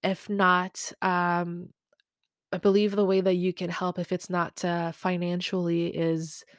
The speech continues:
go to those demonstrations if you're comfortable, but also make sure that you are sharing the right information and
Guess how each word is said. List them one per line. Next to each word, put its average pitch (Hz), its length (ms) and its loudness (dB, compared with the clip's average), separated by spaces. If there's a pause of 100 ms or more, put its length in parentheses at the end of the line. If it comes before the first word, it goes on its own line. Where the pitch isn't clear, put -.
(580)
go 170 160 2
to 214 160 2
those 208 140 6
demonstrations 202 680 0
if 180 140 -2
you're 196 100 0
comfortable, 190 1000 2 (680)
but 196 160 2
also 208 420 2
make 233 220 0
sure 226 300 0
that 214 200 0
you 196 340 0
are 180 580 0 (800)
sharing 247 720 0
the 208 100 2
right 190 220 4
information 175 880 -2
and 170 340 -4